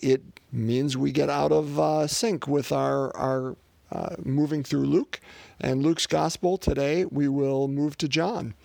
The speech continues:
And again, the reasons why are, are, uh, you'll see, uh, I, I think, a little bit.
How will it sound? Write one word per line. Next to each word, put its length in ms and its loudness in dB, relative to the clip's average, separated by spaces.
And 120 2
again, 280 0
the 160 0
reasons 420 0
why 440 0
are, 260 -2
are, 260 0
uh, 100 -4
you'll 240 0
see, 300 -2
uh, 80 -4
I, 360 -6
I 20 -4
think, 220 -6
a 40 -4
little 220 -2
bit. 280 -6